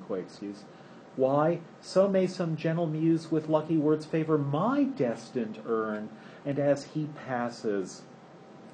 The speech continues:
turn and bid fair peace to be my sable shroud." So the reason he wants to write the elegy is that he wants, when he dies, for someone to write an elegy for him.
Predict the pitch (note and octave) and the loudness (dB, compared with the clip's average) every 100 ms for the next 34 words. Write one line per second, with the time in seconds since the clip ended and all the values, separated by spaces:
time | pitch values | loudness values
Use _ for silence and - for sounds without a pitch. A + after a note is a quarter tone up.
0 | - - - A#2 G#2+ G#2+ G#2 A#2 A2 G#2 | -20 -16 -6 -2 0 -2 -4 -8 -8 -6
1 | A2 G#2+ - - - - A#2+ A#2 A2+ - | -4 -6 -10 -20 -18 -4 0 2 0 -6
2 | - B2 G#2 - - - - - B2 A2+ | -6 -4 -4 -6 -16 -18 -20 -10 -8 -6
3 | A2+ A2+ G#2+ A2 C3+ D#3 C#3+ - A2 F#2+ | -4 -4 -4 -4 -2 -2 -2 -4 -4 -4
4 | F#2+ E2+ - - - - G#2 F2 D#2 - | -8 -10 -14 -20 -18 -8 -6 -6 -8 -14
5 | - - - - - - - - C3+ C3+ | -16 -18 -20 -20 -20 -20 -8 2 2 2
6 | - C3+ C3+ E3+ F3+ E3 C#3 - A#2+ A2+ | -2 -4 0 0 -2 -6 -6 -6 -6 -4
7 | B2+ C#3 C3+ B2+ A2+ A2 A2 A2 G2+ A2 | -4 -4 -6 -2 -2 -2 -6 -6 -4 -4
8 | G#2+ F2+ D2+ D2 G2 - - - - - | -4 -8 -12 -12 -14 -16 -20 -20 -20 -20
9 | - - C3 B2 A#2+ A#2+ A#2 - - - | -18 -6 -2 0 2 2 -2 -10 -16 -18
10 | - - C3 B2+ B2+ - - D3 C#3+ C3 | -20 -6 -2 -2 -4 -14 -6 -2 -2 -2
11 | B2+ C3 - B2+ A#2 G3 G3 D#3 C3 A#2+ | -2 -4 -6 -8 -6 -8 -4 -2 0 -2
12 | - - - - - C3 B2 A#2 A#2 A2 | -6 -18 -16 -12 -8 -6 -8 -2 -2 -2
13 | G#2+ G#2+ G2+ G#2+ - B2+ D#3+ F#3+ | -6 -8 -8 -10 -10 -8 -6 -8